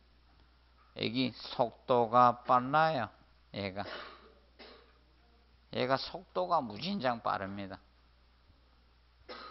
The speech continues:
자, 왜 그런가 하면, 자, 영식 쌓기 할 때 반전이 이 호 토막 정확히 잘 잘라야 돼요.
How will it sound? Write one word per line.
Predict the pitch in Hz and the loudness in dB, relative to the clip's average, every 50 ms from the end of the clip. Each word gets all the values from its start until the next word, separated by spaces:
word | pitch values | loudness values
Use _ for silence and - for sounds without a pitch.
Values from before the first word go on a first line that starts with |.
| - - - - - _ _ _ _ _ _ _ _ _ _ _ - _ | -20 -20 -20 -20 -20 _ _ _ _ _ _ _ _ _ _ _ -20 _
자, | - 139 131 - - - | -2 0 0 0 0 -2
왜 | 107 113 117 | -2 -2 0
그런가 | 117 127 131 135 147 160 | 0 -2 0 4 4 4
하면, | 156 123 101 - - - - - - - _ _ _ _ _ - _ - - - | 4 4 -2 -6 -10 -18 -20 -20 -20 -20 _ _ _ _ _ -20 _ -16 -12 -6
자, | - 117 110 - - - | -4 -4 -4 -4 -6 -4
영식 | 143 185 233 247 208 214 214 180 | -4 -2 -2 -2 -4 -4 -6 -2
쌓기 | - 190 170 156 135 - 143 | 0 0 0 0 0 -2 -4
할 | 135 139 - | -4 -4 -4
때 | 135 127 117 110 - | -6 -6 -6 -6 -6
반전이 | - 135 151 165 175 165 170 175 156 151 | -4 -4 -4 -4 -4 -4 -4 -4 -2 -4
이 | 139 139 143 151 | -6 -4 -2 0
호 | 156 151 151 151 | 0 0 -2 -4
토막 | - 139 120 117 110 101 - | -8 -6 -6 -6 -6 -6 -8
정확히 | - - 127 147 160 - 139 | -10 -6 -6 -6 -6 -8 -12
잘 | - - - 113 - - | -12 -8 -6 -6 -6 -4
잘라야 | - - 294 247 151 131 123 107 | -6 -6 -4 -4 -2 -2 -2 -2
돼요. | 98 101 101 | -4 -6 -10